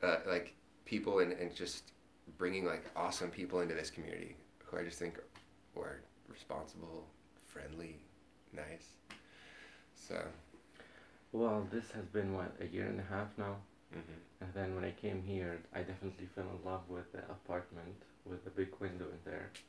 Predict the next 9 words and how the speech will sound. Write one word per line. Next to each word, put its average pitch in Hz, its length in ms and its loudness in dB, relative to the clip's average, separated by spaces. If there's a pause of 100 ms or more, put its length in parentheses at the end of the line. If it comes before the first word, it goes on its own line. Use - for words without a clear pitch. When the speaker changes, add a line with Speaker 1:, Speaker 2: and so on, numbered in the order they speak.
(160)
Speaker 1:
Yeah. 82 300 6
Speaker 2:
'Cause - 140 0
I 92 80 4
really 92 420 0
like - 240 -6
spacious - 500 -6 (180)
things 95 360 -8
and, - 200 -10 (920)
um, 95 300 -4